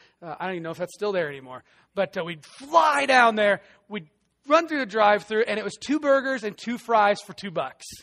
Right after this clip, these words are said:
in nineteen ninety-one. Okay? And so, uh, you know, I remember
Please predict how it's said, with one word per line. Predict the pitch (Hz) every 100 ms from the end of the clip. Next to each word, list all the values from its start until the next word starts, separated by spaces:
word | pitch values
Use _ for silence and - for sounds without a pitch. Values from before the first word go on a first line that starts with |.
| _ _
in | 170 165
nineteen | 180 196 202 185
ninety-one. | 156 175 185 139 - _ - - -
Okay? | 196 240 214 - - -
And | 247 240 269
so, | 247 226
uh, | 214 208 -
you | 254
know, | 226 214 -
I | 240 294 302
remember | 262 247 226 233 277 311